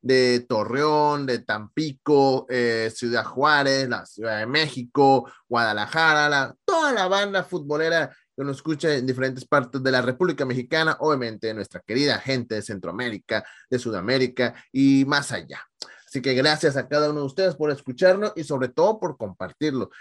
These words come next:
Si no lo hace, pues comparte los episodios, hombre, nada te cuesta.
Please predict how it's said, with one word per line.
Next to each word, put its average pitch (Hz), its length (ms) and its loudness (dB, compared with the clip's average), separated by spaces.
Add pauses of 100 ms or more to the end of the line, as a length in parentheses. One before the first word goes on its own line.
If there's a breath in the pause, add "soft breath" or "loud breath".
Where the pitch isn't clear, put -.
(120)
Si - 160 -8
no 392 120 2
lo 370 100 6
hace, 370 160 2
pues 359 220 -8
comparte 185 480 0
los 185 140 -2
episodios, 135 520 0
hombre, 107 160 -6
nada 117 320 -2
te 123 140 -6
cuesta. 151 500 0